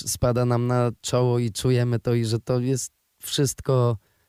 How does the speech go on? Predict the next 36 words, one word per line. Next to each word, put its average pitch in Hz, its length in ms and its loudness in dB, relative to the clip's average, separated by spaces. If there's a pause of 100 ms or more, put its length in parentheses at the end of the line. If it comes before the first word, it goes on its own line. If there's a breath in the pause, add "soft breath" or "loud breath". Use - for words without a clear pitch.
(440)
przepiękne 123 680 0
i 117 80 0
wielkim 117 480 0
przypadkiem 110 800 -2
i 107 60 -4
że 113 160 -2
trzeba 110 380 -2
tak 107 200 -4
naprawdę 107 580 0 (580 soft breath)
cenić 120 500 0
każdy 120 360 0
dzień. 120 240 0
Wiem, 127 180 0
że 117 100 0
to 127 120 -4
brzmi 123 300 -2
tak - 420 -6 (240)
patetycznie - 760 0
i, 120 320 2 (1040 loud breath)
i 113 80 2
płasko, 120 600 0
ale 113 400 2 (220)
akurat 131 300 -2
w - 140 -14
tym 147 280 0
numerze 113 540 0 (1040)
moim 127 300 2
zdaniem 107 320 -2
już 104 180 -6
nie 104 140 2
brzmi 98 260 -6
aż - 200 -8
tak 107 160 -4
patetycznie, 107 600 -4
tylko 104 240 -4
właśnie 98 540 0